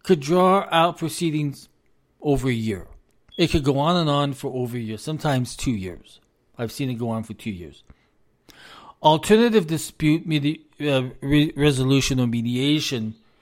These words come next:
could really wrap up your dispute in a very quick amount of time.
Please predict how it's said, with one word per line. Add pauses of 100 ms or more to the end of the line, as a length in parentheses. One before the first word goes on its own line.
(680)
could (200)
really
wrap
up
your
dispute (340)
in
a
very
quick
amount
of
time.